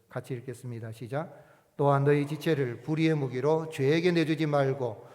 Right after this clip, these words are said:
오직 너희 자신을 죽은 자 가운데서 다시 살아나는 같이 하나님께 드리며 너희 지체를 의의 무기로 하나님께 드리라."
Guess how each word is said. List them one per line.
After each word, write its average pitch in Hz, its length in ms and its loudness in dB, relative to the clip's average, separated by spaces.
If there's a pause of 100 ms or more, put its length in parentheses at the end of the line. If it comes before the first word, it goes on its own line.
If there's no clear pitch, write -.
(160)
오직 160 340 2
너희 165 220 4
자신을 156 760 0
죽은 220 260 0
자 175 160 6
가운데서 139 640 0
다시 185 320 0
살아나는 151 600 0
같이 139 420 -4 (300)
하나님께 165 540 2
드리며 127 760 -2
너희 165 340 2
지체를 180 760 4 (840)
의의 139 300 -2
무기로 113 680 -8
하나님께 123 420 -10
드리라." - 240 -20